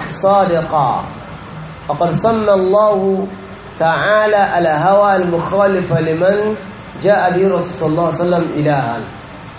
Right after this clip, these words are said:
Wọ́n ni hamalatun sadiqa. Táwọn Lárúbáwá bá ń sọ̀rọ̀, wọ́n ni, ìyẹn ni pé ìṣe, ìyẹn ni pé hamalatun sadiqa, nǹkan kan tí yàn ń gbé mọ́ra, tí yàn ń ṣe tó jẹ́ ti òdodo.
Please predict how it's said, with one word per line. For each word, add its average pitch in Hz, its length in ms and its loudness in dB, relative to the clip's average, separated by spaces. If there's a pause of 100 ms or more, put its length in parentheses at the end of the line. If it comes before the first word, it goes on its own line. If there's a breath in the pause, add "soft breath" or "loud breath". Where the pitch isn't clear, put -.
(220)
Wọ́n 220 200 2
ni 190 140 2
hamalatun 185 680 0
sadiqa. 143 540 0 (540)
Táwọn 185 200 0
Lárúbáwá 180 320 2
bá 185 100 2
ń 185 100 2
sọ̀rọ̀, 180 320 0 (600)
wọ́n 214 220 2
ni, 180 160 2 (380)
ìyẹn 170 200 0
ni 180 80 2
pé 196 220 2 (840)
ìṣe, 175 460 -2
ìyẹn 180 300 2
ni 196 60 4
pé 214 160 2 (400)
hamalatun 196 880 2 (460)
sadiqa, 160 600 0
nǹkan 156 360 0
kan 180 160 0
tí 196 100 -4
yàn 170 400 2
ń 175 160 2
gbé 170 220 0
mọ́ra, 170 440 2 (140)
tí 180 180 -4
yàn 156 320 2
ń 165 140 -2
ṣe 160 280 -6 (640)
tó 165 140 -2
jẹ́ 165 320 0
ti 151 200 -2 (420)
òdodo. 139 460 0